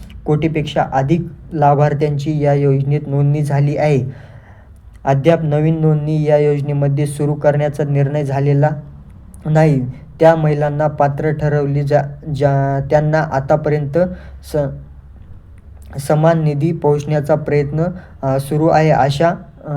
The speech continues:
आदित्य तटकरे मॅडम ह्या म्हणाल्या. तुम्ही पाहू शकता आदित्य तटकरे मॅडमनी अशी स्पष्ट घोषणा केलेली आहे की, आता पाहू शकता लाडक्या बहिणींना आता स-, स्कूटीसुद्धा मिळणार आहे. नवीन नवीन योजना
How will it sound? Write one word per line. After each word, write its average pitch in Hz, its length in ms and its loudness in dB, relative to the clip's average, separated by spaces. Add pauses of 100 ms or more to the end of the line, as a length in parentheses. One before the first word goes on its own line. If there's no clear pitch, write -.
(440)
आदित्य 147 280 -2
तटकरे 156 420 0
मॅडम 147 260 0
ह्या 147 160 -2
म्हणाल्या. 147 440 0
तुम्ही 143 500 -8
पाहू 147 200 4
शकता 147 440 0 (300)
आदित्य 151 480 -2
तटकरे 147 420 -2
मॅडमनी 143 360 -2
अशी 143 220 -4
स्पष्ट 147 460 -2
घोषणा 143 320 0
केलेली 139 400 0
आहे 147 160 2
की, 139 220 -4 (380)
आता 143 160 -2
पाहू 151 180 0
शकता 147 400 -4 (240)
लाडक्या 143 400 2
बहिणींना 147 460 -2
आता 143 400 0
स-, 156 100 -6 (840)
स्कूटीसुद्धा 160 600 -2
मिळणार 156 320 4
आहे. 143 120 2
नवीन 151 300 0
नवीन 160 240 0
योजना 147 440 0